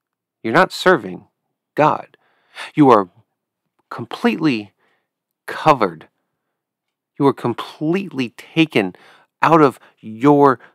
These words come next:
normal self and becoming a person who is enthralled,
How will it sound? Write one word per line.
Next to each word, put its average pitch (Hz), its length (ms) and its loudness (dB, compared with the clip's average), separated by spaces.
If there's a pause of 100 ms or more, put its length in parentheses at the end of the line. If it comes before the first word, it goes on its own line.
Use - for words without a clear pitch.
normal 135 600 2 (200)
self 95 720 -2 (340)
and 120 320 -4 (140)
becoming 147 760 0
a 120 160 -2
person 143 500 -8
who 123 340 -4
is 110 240 0 (1000)
enthralled, 127 1120 -2